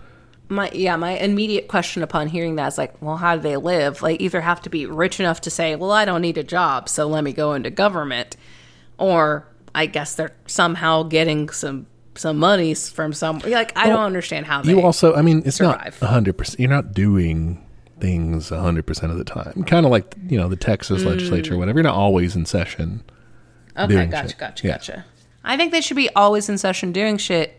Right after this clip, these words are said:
Speaker 1: and also be getting paid.
Speaker 2: I think I would be in favor of that more. Um, if we're doing representative, if we're doing anarchist, obviously you don't have to worry about it.
Speaker 1: Yeah.
Speaker 2: Well, so how do they vote, right? So they have municipal elections. And what you do is you choose the candidates in, like, neighborhood assemblies.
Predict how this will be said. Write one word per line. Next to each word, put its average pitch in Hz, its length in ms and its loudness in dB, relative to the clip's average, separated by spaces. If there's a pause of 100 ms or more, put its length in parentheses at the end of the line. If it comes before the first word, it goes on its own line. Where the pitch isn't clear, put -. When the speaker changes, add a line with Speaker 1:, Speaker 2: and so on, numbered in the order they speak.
Speaker 1:
and 165 200 0
also 156 260 -2
be 143 220 -6 (100)
getting - 240 -6
paid. - 300 -10 (340)
Speaker 2:
I 139 80 4
think 175 260 4
I 151 120 8
would 123 100 8
be 110 100 4
in 110 120 2
favor 101 320 2
of 98 140 -2
that - 280 -4
more. 123 300 -4 (200)
Um, 110 420 -2 (260)
if 139 180 4
we're 135 120 6
doing 113 220 4
representative, 104 440 -2
if 117 60 -6
we're 107 40 2
doing 123 220 2
anarchist, 123 440 2
obviously 95 340 -2
you - 20 0
don't 98 80 -2
have 95 120 -4
to - 60 -8
worry 87 120 -4
about - 180 2
it. - 160 -16
Speaker 1:
Yeah. 175 220 -2 (260)
Speaker 2:
Well, 147 160 4
so 147 160 4
how 147 120 6
do 151 60 4
they 147 140 4
vote, 90 240 -2
right? 110 240 0
So 113 280 0
they 110 120 2
have 135 240 2
municipal 120 600 2
elections. 90 600 -2 (320)
And 110 200 2
what 143 200 2
you 175 40 2
do 160 180 8
is 117 120 4
you 104 80 4
choose 147 480 2
the 123 80 2
candidates 113 600 2
in, 101 160 0
like, 95 160 -2
neighborhood 104 560 2
assemblies. - 640 -2